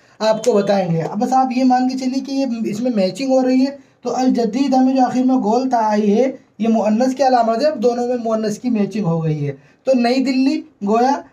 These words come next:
दिल्ही अल जदीदा ये हम बोलते हैं। या दिल्ली के अलावा आप हिंदुस-, जो है किसी मुल्क का नाम लीजिए, मिसाल के तौर पर अल हिंद,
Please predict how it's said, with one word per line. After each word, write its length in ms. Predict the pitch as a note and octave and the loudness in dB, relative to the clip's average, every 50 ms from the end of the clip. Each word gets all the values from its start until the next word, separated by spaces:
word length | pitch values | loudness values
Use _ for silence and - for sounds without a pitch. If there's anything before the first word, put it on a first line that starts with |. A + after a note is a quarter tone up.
| _ _ F3 | _ _ -6
दिल्ही 460 | F#3+ A#3+ A3+ A3 G3+ A#3+ C#4 B3+ B3+ | -4 -2 0 0 0 0 -2 -2 -4
अल 220 | - - G#3 G#3+ G3 | -2 -2 -2 0 0
जदीदा 520 | E3+ G#3 A3 A3 B3+ C4+ A#3+ G3+ G#3+ A3+ A3+ A3 | 0 0 0 0 2 0 0 2 2 0 0 -2
ये 160 | G#3+ A3 G#3+ | -4 0 0
हम 180 | G3+ G3+ G3+ F3+ | 2 2 2 2
बोलते 320 | E3+ E3 D#3+ D#3+ E3+ E3 | 2 0 0 0 -2 -2
हैं। 300 | D3+ D3 C#3+ C#3 - _ _ _ _ _ _ | -2 -2 -4 -6 -8 _ _ _ _ _ _
या 200 | G#3 A#3+ B3+ B3 - | 0 2 2 2 2
दिल्ली 300 | - C4+ C4 C4 D4+ D4+ | 2 0 2 2 2 2
के 100 | D4+ D4 | 0 0
अलावा 340 | C4+ C4 B3+ B3+ C4+ C4+ | 0 2 2 2 2 2
आप 280 | B3+ A#3+ A#3+ B3+ A#3+ A#3+ | 2 2 2 2 2 2
हिंदुस-, 320 | A#3 A3+ G#3+ A3 G3+ - A3 G#3+ G#3+ - - G#3 | 0 -2 0 -2 -2 -4 -4 -4 -6 -4 -2 0
जो 140 | G3+ B3 | 0 2
है 220 | A3+ G#3+ A#3 A#3+ A#3+ | 2 2 2 2 0
किसी 240 | - - A#3 G3 A#3 | 0 -4 -4 -2 2
मुल्क 280 | G#3+ G3+ G#3 A3 G#3+ G#3+ | 2 2 2 2 0 0
का 60 | B3+ B3 | 0 0
नाम 260 | A#3+ A#3 A#3 A3+ A3 | 2 2 2 2 0
लीजिए, 240 | G#3+ G#3 G#3 A#3+ A3 | -2 -2 -4 -4 -4
मिसाल 320 | G#3 G3+ G#3 G#3 G#3+ G#3+ | -4 -4 -2 -2 -4 -4
के 100 | G#3+ G#3+ | -6 -8
तौर 140 | G#3 A3 G#3 | -8 -8 -4
पर 140 | A3+ A3+ G#3+ | -4 -4 -4
अल 180 | - G#3+ G#3 G3 | -2 -2 -2 0
हिंद, 380 | E3+ F#3+ A3 A#3 G#3 D3 C3 | 0 0 0 0 0 -2 -4